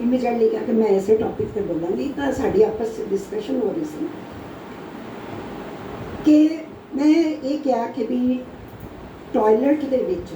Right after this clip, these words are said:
ਉੱਥੇ ਦੋ ਪੁਆਇੰਟਸ ਹੁੰਦੇ, ਫਲਸ਼ਿੰਗ ਦੇ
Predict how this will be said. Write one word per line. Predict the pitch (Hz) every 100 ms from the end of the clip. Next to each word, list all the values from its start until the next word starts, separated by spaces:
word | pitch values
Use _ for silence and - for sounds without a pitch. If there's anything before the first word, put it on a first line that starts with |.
| - - - - - - - -
ਉੱਥੇ | 233 277
ਦੋ | - 196 220 226
ਪੁਆਇੰਟਸ | 208 175 175
ਹੁੰਦੇ, | - 151 - - - - - - - - - - - - - - - - - - - - - - - - - - - - - - - -
ਫਲਸ਼ਿੰਗ | 214 220 220 254
ਦੇ | 214 190 175